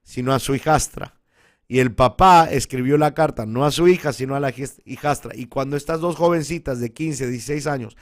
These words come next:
abrieron sus cartas, tenían una, una carta, amén, de la persona que ellos menos pensaban que les iba a animar y mostrar amor y todo eso. Ahí estaba la carta.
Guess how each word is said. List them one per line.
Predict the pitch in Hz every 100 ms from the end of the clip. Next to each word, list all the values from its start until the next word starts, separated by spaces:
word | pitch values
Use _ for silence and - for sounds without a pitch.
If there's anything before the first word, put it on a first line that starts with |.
| - - _
abrieron | - 127 127 156 170 151
sus | 156
cartas, | - 175 156 147 135 - _ _ _ _
tenían | 131 131 143 143
una, | 139 139 -
una | 143 135 120 _
carta, | - 165 175 170 - 127 139 151 _ _ _ _
amén, | 117 127 139 143
de | 131
la | 131
persona | 127 120 160 160 156 156
que | 131 110 - _ _ _ _
ellos | 131 139 139 123
menos | 156 180 165
pensaban | - 175 160 180 131 117 - -
que | 123
les | 123 117
iba | 135 139
a |
animar | 131 127 131 135 139 131
y |
mostrar | 123 107 131 127
amor | 120 123 127 123
y |
todo | 120 127
eso. | 117 117
Ahí | 127
estaba | 123 - 135
la | 127 123
carta. | 127 123 -